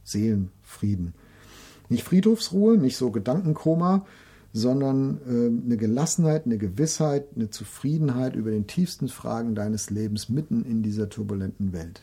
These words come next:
Den tiefsten Fragen deines Lebens. Fragen wie, "Wer bin ich eigentlich? Wie viel bin ich wert? Bin ich geliebt?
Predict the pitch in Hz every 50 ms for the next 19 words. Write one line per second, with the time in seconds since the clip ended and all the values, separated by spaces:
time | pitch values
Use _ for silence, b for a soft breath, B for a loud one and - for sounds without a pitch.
0 | - - - 95 - - - 151 151 - - 107 101 - 107 104 104 107 107 104
1 | 101 104 101 - - 110 113 110 98 101 - - _ - - - - 127 123 135
2 | 139 139 127 127 127 123 B B B B B B B B B B B - 113 117
3 | 101 127 143 175 196 190 - - 139 139 143 147 143 151 151 - - - - -
4 | _ _ - 117 117 123 117 - 127 104 113 113 113 101 95 98 95 107 110 123
5 | 143 160 156 - - b b b b b b b b b b b b b b b
6 | b b b b b b b - - - 113 120 120 - - 120 113 117 139 170
7 | 196 196 - - - -